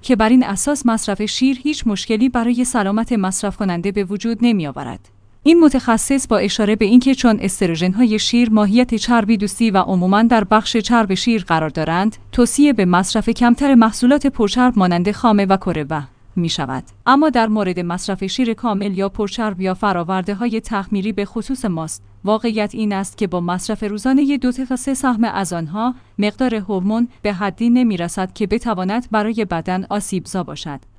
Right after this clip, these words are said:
آنتیبیوتیک چطور؟ با توجه به اینکه گفته می‌شود میزان ترکیبات آنتیبیوتیکی در شیر بالاست، دکتر خسروی می‌گوید تزریق هورمون رشد به دام می‌تواند منجر به عفونت پستان در گاو شود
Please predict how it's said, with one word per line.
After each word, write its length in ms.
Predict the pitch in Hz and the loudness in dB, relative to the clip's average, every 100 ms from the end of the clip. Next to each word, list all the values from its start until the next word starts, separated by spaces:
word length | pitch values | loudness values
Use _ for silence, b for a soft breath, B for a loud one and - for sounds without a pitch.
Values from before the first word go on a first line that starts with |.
| - _ | -20 _
آنتیبیوتیک 800 | 254 254 254 226 208 180 247 254 | 4 4 4 0 0 0 0 -2
چطور؟ 420 | - 247 240 240 247 b b b | -2 -2 0 -2 -2 b b b
با 120 | 247 | 0
توجه 440 | 262 240 240 285 | 2 2 2 0
به 100 | 277 | -2
اینکه 460 | 254 247 254 269 240 | 2 4 4 4 0
گفته 300 | 196 190 196 | -2 -6 -4
می‌شود 500 | 180 185 226 214 240 | -4 -4 -2 -2 0
میزان 380 | 233 208 262 247 | -2 2 4 4
ترکیبات 580 | 240 254 254 247 262 269 | 2 0 0 -2 -2 -2
آنتیبیوتیکی 920 | 247 202 196 214 202 190 214 196 247 | -2 -2 -2 -4 -4 -4 -4 0 0
در 160 | 240 185 | 2 -2
شیر 280 | - 269 254 | -2 -2 -2
بالاست، 460 | 180 160 170 - - - | -4 -4 -6 -10 -10 -6
دکتر 300 | 233 - 254 | -4 -2 -4
خسروی 540 | - 214 - 220 233 | -4 -6 -2 0 2
می‌گوید 520 | 220 196 208 220 262 - - | 2 0 -2 -2 -2 -4 -12
تزریق 420 | - 262 - 262 254 | 0 2 4 2 0
هورمون 500 | 220 226 202 190 185 | 0 -2 0 -2 -2
رشد 280 | 196 196 - | -4 -6 -6
به 100 | 180 | -6
دام 280 | 156 139 139 - | -6 -8 -10 2
می‌تواند 600 | 285 311 277 269 262 254 | 4 4 6 6 6 4
منجر 420 | 202 190 226 233 | -2 0 0 0
به 120 | 190 175 | -2 -4
عفونت 460 | 190 220 247 269 | -4 -2 0 0
پستان 460 | 262 208 - 226 214 | -2 -2 -2 -2 0
در 200 | 196 175 | 0 0
گاو 200 | 196 185 | -2 -4
شود 400 | - 190 175 | -4 -2 -2